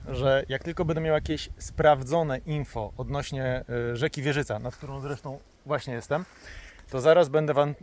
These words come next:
to info przekazywał. I uwierzcie lub nie, nadszedł ten wspaniały <laughs>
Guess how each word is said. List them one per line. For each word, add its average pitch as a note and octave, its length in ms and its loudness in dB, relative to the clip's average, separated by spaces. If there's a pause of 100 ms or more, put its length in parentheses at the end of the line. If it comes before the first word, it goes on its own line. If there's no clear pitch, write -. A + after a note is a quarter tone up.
(140)
to C#3 120 -2
info C#3 340 0
przekazywał. A#2 540 -2 (280)
I F#3+ 340 -6 (380)
uwierzcie C3+ 320 -2
lub G#2 160 -10
nie, D3+ 160 4 (1040)
nadszedł C3 640 4
ten C3+ 260 -2
wspaniały D3 640 4
<laughs> C#3 60 4